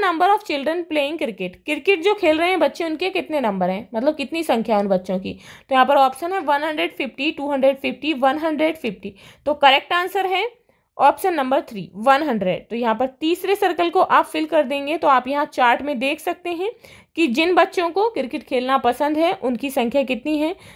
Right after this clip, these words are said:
तो क्रिकेट जो है, क्रिकेट के लिए है टू स्टार, तो वन रिप्रेजेंट करता है फिफ्टी को, तो टू है तो कितने हो गए? वन हंड्रेड। अब यहाँ पर अगला क्वेश्चन है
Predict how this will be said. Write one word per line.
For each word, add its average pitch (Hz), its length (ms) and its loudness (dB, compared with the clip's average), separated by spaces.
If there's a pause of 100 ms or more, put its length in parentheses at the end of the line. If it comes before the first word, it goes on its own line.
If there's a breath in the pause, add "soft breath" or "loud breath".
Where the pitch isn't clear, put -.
(140)
तो 285 100 -2
क्रिकेट 320 440 0
जो 349 120 2
है, 349 200 0
क्रिकेट 254 340 -4
के 294 120 -4
लिए 285 140 -2
है 311 140 2
टू 320 220 0
स्टार, 339 380 2 (360 loud breath)
तो 262 80 -2
वन 262 460 2
रिप्रेजेंट 311 480 0
करता 330 260 0
है 330 120 4
फिफ्टी 330 380 -2
को, 359 280 2
तो - 160 -8
टू 320 280 -2
है 339 100 2
तो 339 120 -2
कितने 302 280 -6
हो 277 140 2
गए? 311 140 2
वन 233 200 2
हंड्रेड। 185 420 -6 (420 soft breath)
अब 320 180 6
यहाँ 415 160 4
पर 427 120 2
अगला 359 260 2
क्वेश्चन 370 380 -2
है 277 420 -4